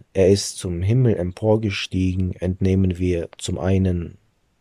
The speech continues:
zu den verborgenen Angelegenheiten, die uns der Prophet alaihi salatu wassalam Kunde gab,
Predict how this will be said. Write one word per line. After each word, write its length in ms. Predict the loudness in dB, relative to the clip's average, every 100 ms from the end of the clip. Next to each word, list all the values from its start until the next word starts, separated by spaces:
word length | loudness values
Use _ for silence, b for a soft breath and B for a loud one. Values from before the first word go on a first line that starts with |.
| _ _ _ _ _ _
zu 140 | -2 2
den 140 | 2
verborgenen 680 | 0 0 4 4 4 0 0
Angelegenheiten, 960 | 0 0 0 0 0 -2 -4 -4 -2
die 140 | -2 -2
uns 480 | -2 -2 -6 -10 -4
der 100 | -4
Prophet 560 | -4 -8 -4 0 0 -2
alaihi 340 | -2 -2 -2 -6
salatu 560 | -6 -4 -4 -4 -6
wassalam 540 | -6 -6 -4 -2 -2 -2
Kunde 400 | 0 0 2 0
gab, 320 | -2 -4